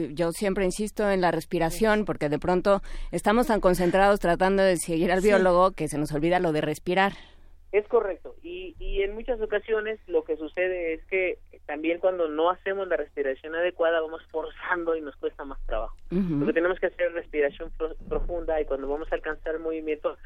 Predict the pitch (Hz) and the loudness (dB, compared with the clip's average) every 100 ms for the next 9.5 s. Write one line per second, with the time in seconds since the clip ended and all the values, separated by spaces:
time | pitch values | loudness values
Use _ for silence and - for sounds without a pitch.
0 | - - 151 156 151 131 123 - 143 123 | -20 -10 -2 0 0 2 0 0 -6 -6
1 | 113 - - - - - - - - - | -8 -16 -20 -20 -20 -20 -18 -18 -8 -2
2 | 160 180 156 160 156 160 156 - 160 160 | 0 2 2 2 0 -4 -8 -14 -10 -10
3 | - - 190 175 170 - 151 - - 156 | -10 -12 -2 0 0 -2 -4 -4 -8 -4
4 | 151 151 - - - - - 165 175 165 | -2 -4 -6 -20 -18 -18 -14 -6 -2 -2
5 | - - - 160 165 170 156 147 170 - | -4 -16 -8 -4 0 0 0 -4 -10 -6
6 | 175 175 151 165 - 175 185 180 185 - | -6 -6 -12 -10 -6 -4 0 0 0 -4
7 | 139 135 151 156 156 147 - 156 160 156 | -8 -8 -8 -8 -6 -4 0 0 0 -2
8 | 160 - - 143 147 151 147 - 160 139 | -4 -4 -4 -2 -2 -4 -6 -2 0 0
9 | 135 - 160 139 | -2 -4 -2 -2